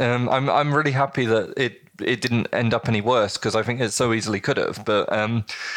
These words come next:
I wanted to talk a little bit about the Boeing seven eight seven and specifically Lufthansa's, 'cause I did promise I would talk a little bit about their first flight. Um, I was on that a couple of weeks ago now. Um, and, you know, it was,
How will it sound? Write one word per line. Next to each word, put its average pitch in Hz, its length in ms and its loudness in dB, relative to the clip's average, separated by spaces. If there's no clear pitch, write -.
I - 80 2
wanted 226 200 4
to - 60 -8
talk 180 160 0
a 165 60 0
little 156 160 2
bit 117 200 2
about 113 440 0
the 117 240 0
Boeing 127 380 2
seven 120 280 0
eight 110 160 0
seven 110 420 2
and 107 220 0
specifically 117 540 -2
Lufthansa's, 101 680 0
'cause - 160 -4
I 131 60 4
did - 260 -2
promise 131 540 0
I 113 80 2
would 107 160 0
talk 123 220 0
a 107 40 -2
little 95 180 0
bit 90 140 0
about 90 280 0
their 98 140 2
first 92 340 -2
flight. 78 320 -2
Um, 101 380 0
I 123 40 2
was 123 140 2
on 117 120 2
that 104 120 2
a - 40 -2
couple 151 240 -2
of 120 60 2
weeks - 260 -2
ago 95 180 2
now. 92 400 0
Um, 110 440 0
and, 165 340 0
you 196 120 2
know, 208 120 4
it - 240 0
was, - 260 0